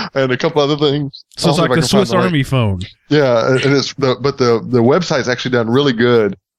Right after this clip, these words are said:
Speaker 1: uh, really well until, and it's, um, it, you, it looks fairly, uh, believable, and, and, and then until it starts going off on the crazy stuff, and then when you click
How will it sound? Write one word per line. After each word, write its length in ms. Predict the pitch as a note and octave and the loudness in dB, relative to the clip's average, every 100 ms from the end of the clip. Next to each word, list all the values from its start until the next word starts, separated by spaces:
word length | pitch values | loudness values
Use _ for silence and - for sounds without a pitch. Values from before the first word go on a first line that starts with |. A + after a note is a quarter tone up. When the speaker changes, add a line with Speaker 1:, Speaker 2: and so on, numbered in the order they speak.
| _ _ _ - | _ _ _ -4
Speaker 1:
uh, 100 | A2+ | 0
really 180 | C3+ C3 | 2 2
well 340 | B2 A#2+ A2+ | 2 2 2
until, 320 | G#2+ C#3 B2+ | 0 0 0
and 180 | A#2+ A#2+ | 0 0
it's, 420 | G#2+ G2+ - - - | 0 -2 -8 -10 -6
um, 340 | A2+ G#2 G2 F#2+ _ _ - _ _ _ _ _ _ _ _ B2+ | -2 0 0 -4 _ _ -20 _ _ _ _ _ _ _ _ -2
it, 200 | - - - | -2 -2 0
you, 140 | C#3 C#3 | 2 4
it 60 | |
looks 400 | D3 D#3+ - - - _ _ _ _ _ - | 2 0 -6 -8 -12 _ _ _ _ _ 0
fairly, 340 | D3+ D#3 C#3 | 2 4 2
uh, 500 | B2 - C3 A#2+ A2 | 2 0 0 2 2
believable, 680 | A2+ C3 D#3 C#3 A#2 A#2 G#2+ | 2 2 2 2 2 2 2
and, 240 | A#2+ G#2+ | -2 -2
and, 180 | A#2+ A2 | -2 0
and 160 | B2 A#2+ | -2 -2
then 360 | A#2 A#2 A2 - | 0 0 0 0
until 320 | A#2 A2 B2+ | -2 0 -2
it 20 | |
starts 160 | A2 G#2 | 0 -2
going 180 | A#2 A2 | -2 0
off 240 | G#2 - | 0 0
on 120 | A2+ | -2
the 60 | G2 | -2
crazy 280 | A#2+ A#2 G#2+ | 0 0 -2
stuff, 220 | A2 G2 | -2 -2
and 100 | G#2+ | 0
then 100 | A#2 | 0
when 140 | A2+ | 2
you 100 | A2 | 0
click 440 | G#2+ - C3 - | 0 0 0 -2